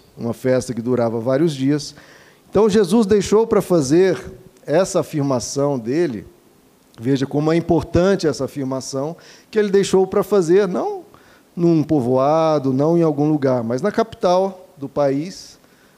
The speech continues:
junto ao templo, em uma festa religiosa das mais importantes, e no último dia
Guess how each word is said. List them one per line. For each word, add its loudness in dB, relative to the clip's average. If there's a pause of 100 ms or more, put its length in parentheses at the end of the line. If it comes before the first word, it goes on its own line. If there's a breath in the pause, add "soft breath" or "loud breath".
(400 soft breath)
junto 2
ao 0
templo, -2 (720)
em -2
uma 2
festa 0
religiosa 0
das -2
mais 0
importantes, -6 (400 soft breath)
e -4
no 0
último 2
dia -2